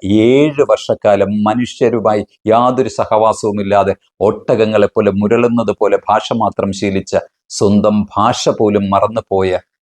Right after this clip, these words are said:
ആരോഗ്യം ക്ഷയിച്ച ഒരു അപൂർവ പ്രവാസിയുടെ ജീവിതത്തിലുണ്ടായ അത്യപൂർവ ദുരന്തങ്ങളുടെ ഒന്നൊഴിയാ കഥകളാണ് നമ്മൾ കേട്ടത്. ആദ്യമായിട്ടാണ് പുറം ലോകത്ത്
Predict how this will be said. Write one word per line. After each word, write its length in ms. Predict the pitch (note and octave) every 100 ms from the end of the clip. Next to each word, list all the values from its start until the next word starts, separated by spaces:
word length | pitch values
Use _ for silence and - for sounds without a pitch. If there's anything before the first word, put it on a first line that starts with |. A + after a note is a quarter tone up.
| _ -
ആരോഗ്യം 560 | G2 G#2 G#2+ G#2 G#2+ G2+
ക്ഷയിച്ച 480 | - G2 F#2+ - - - _ _
ഒരു 120 | G2+
അപൂർവ 500 | F#2 F#2 G#2+ G#2+ G2+ G2 -
പ്രവാസിയുടെ 720 | G2 F#2 G#2 G#2 - G2 G2 - - G2
ജീവിതത്തിലുണ്ടായ 1040 | F2+ G#2 G2+ G#2 - G2 F#2+ F#2 F2+ F#2 -
അത്യപൂർവ 680 | G#2 - _ B2+ - G2 G2 F2+
ദുരന്തങ്ങളുടെ 720 | G2 A2 G#2 G#2 G2 F#2+ F#2 - -
ഒന്നൊഴിയാ 540 | F#2 A2+ A#2 G#2 G#2
കഥകളാണ് 680 | F#2+ - F#2+ B2 A2+ G2 F2
നമ്മൾ 240 | D#2+ D#2+
കേട്ടത്. 360 | E2 E2+ - _ _ _ _ _ -
ആദ്യമായിട്ടാണ് 840 | G#2 G#2+ B2 B2 A#2 A2+ A2 G2+
പുറം 220 | - G#2+ G#2
ലോകത്ത് 380 | G2+ G2+ -